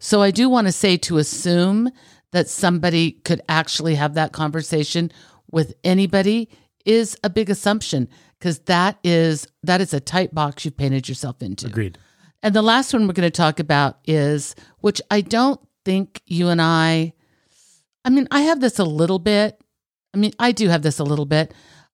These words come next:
Speaker 1: I certainly over the years have gotten rid of it. I don't think you have it at all. And I'm gonna take credit for the way I raised you,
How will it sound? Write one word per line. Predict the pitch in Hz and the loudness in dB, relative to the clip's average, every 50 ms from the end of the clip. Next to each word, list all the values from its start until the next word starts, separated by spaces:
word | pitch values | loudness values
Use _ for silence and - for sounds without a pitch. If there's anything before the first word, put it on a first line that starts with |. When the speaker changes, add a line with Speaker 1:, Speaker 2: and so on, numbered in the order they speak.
| _ - | _ 0
Speaker 1:
I | 180 180 | 0 0
certainly | - - - 214 202 - 185 185 175 | 0 0 0 0 0 0 0 0 0
over | 160 165 156 | 0 0 0
the | 151 147 | -2 0
years | 147 156 156 160 160 156 160 160 160 160 - - - _ _ - | 0 2 2 2 4 2 2 0 -2 -4 -8 -14 -16 _ _ -6
have | 156 156 151 | -6 -4 0
gotten | 180 165 151 - 156 | 0 0 2 2 2
rid | 156 160 170 | 2 2 2
of | 160 175 | 2 2
it. | 190 196 - - - - - _ _ _ _ | 0 -2 -4 -10 -20 -20 -20 _ _ _ _
I | - 139 196 | -8 -4 -2
don't | 233 233 - - - | -2 -2 -2 -2 0
think | 160 151 139 147 - - | 0 0 0 -2 -4 -6
you | 143 156 156 156 | -2 0 0 0
have | 135 135 139 131 123 | 2 0 0 0 -2
it | 135 131 - - | -4 -6 -6 -4
at | 131 127 | -4 -2
all. | 131 135 135 117 73 - - - - - - _ - - _ _ _ _ - | -2 -2 -2 -4 -6 -10 -12 -14 -16 -16 -20 _ -20 -20 _ _ _ _ -2
And | 190 190 - | -2 0 0
I'm | 202 214 240 | 0 0 0
gonna | - 254 233 247 | 0 0 -2 -2
take | - - 202 - | 0 0 -2 -2
credit | - - 170 165 175 - | 0 -2 -2 -2 0 -2
for | - 165 | -4 -4
the | 156 | -2
way | 151 143 139 | 0 0 0
I | 139 | 2
raised | 131 139 131 131 131 127 - - - | 2 0 0 0 0 -2 -4 -6 -4
you, | 147 156 202 214 | -2 -2 -2 -4